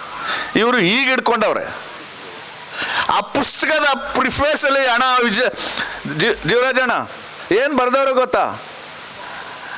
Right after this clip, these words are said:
"ಎಪ್ಪತ್ತೈದರ ಎಮರ್ಜೆನ್ಸಿ ಎಂತ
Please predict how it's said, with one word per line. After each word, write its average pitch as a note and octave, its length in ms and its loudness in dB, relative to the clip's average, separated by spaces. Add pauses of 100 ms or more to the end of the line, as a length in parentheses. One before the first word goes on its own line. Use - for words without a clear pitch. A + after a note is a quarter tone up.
(840)
"ಎಪ್ಪತ್ತೈದರ C#4+ 960 2
ಎಮರ್ಜೆನ್ಸಿ C4+ 1000 2
ಎಂತ B3 300 2